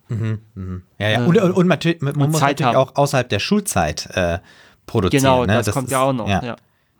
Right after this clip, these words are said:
Speaker 2: Und, äh, die einzigen Ausnahmen sind, hatte ich ja schon erwähnt, das Quidditch-Spiel, weil das eben relativ lange gedauert hat, bis
Speaker 1: Mhm.
Speaker 2: sie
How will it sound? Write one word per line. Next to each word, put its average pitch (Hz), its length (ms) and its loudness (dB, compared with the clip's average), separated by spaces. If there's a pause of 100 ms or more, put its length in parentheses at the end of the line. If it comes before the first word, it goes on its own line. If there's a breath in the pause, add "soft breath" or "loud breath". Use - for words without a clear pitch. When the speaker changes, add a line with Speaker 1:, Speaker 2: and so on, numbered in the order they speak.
(1120 loud breath)
Speaker 2:
Und, 131 840 -2
äh, 127 340 0
die 123 180 -2
einzigen 175 380 0
Ausnahmen 160 520 4
sind, 156 220 -2
hatte 151 160 2
ich 147 40 2
ja 143 80 2
schon 139 160 -2
erwähnt, 147 500 0
das 143 140 -6
Quidditch-Spiel, 208 800 0
weil 139 160 2
das 135 200 -4
eben 131 520 -2
relativ 131 400 -2
lange 139 280 0
gedauert 143 420 2
hat, 143 160 -2
bis 113 160 -2
Speaker 1:
Mhm. 120 40 0 (300)
Speaker 2:
sie - 20 -16